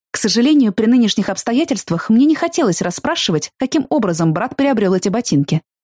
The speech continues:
Даже при учёте скидки наш лимит на одну пару обуви составлял не более трёх-четырёх тысяч рублей, и брат прекрасно об этом знал. С кухни доносились оживлённые голоса. Мама с придыханием о чём-то рассказывала, а Лёшка беззаботно хихикал.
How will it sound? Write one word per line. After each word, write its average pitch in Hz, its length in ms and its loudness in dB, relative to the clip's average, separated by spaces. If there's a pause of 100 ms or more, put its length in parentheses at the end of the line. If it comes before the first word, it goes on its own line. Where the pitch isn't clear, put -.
(420)
Даже 220 260 0
при 226 120 2
учёте 208 280 0
скидки 175 540 -2
наш 269 200 0
лимит 254 300 2
на 190 100 2
одну 196 180 0
пару 190 240 -2
обуви 262 340 0
составлял 233 460 0
не 220 140 4
более 285 360 0
трёх-четырёх 254 600 -2
тысяч 262 300 0
рублей, 240 400 2 (160)
и 202 80 -2
брат 202 200 -4
прекрасно 196 460 -4
об 156 80 -2
этом 156 200 -2
знал. 156 300 0 (600)
С - 120 -4
кухни 320 280 -2
доносились 294 600 2
оживлённые 214 500 2
голоса. 220 540 -2 (300)
Мама 202 220 0
с - 60 -4
придыханием 185 640 0
о 165 80 0
чём-то 190 260 -2
рассказывала, 180 680 -2
а 214 80 -2
Лёшка 311 260 -2
беззаботно 170 520 0
хихикал. 151 500 -2